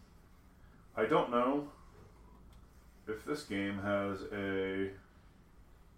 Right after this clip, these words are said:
skill like gerps does for escape. But you can just tell me what you wanna do.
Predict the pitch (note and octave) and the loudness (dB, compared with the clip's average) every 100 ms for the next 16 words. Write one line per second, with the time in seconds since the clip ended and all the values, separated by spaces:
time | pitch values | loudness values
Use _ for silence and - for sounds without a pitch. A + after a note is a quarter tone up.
0 | - - - - - - - - - - | -20 -20 -20 -20 -20 -20 -20 -20 -20 -20
1 | - - - - - - - - - - | -20 -20 -20 -20 -18 -16 -14 -16 -20 -20
2 | - - - - - - - - - - | -20 -20 -20 -20 -18 -18 -14 -10 -6 -6
3 | - A#2 G2+ G#2 G2+ G2 A2 A2 - G2+ | -4 0 2 2 0 -2 4 4 4 0
4 | F#2+ F#2 F2+ F2 - - F2+ F2+ - - | 0 0 -2 -2 0 2 2 0 -8 -18
5 | - - - - - - - - - - | -20 -20 -20 -20 -20 -20 -20 -20 -20 -20
6 | - - - - A3 G#3+ - - - - | -20 -20 -20 -14 -14 -14 -16 -20 -20 -20
7 | - - - - - - - - - G#2 | -20 -20 -20 -20 -20 -20 -20 -18 -6 -2
8 | F#2 F#2 - - - - C#3 A#2 A2 C#3+ | 0 -2 -8 -20 -20 -6 -4 -2 -2 2
9 | A#2+ A2+ A2+ B2 A2+ G#2 G2 F#2 | 4 4 2 2 2 2 0 -2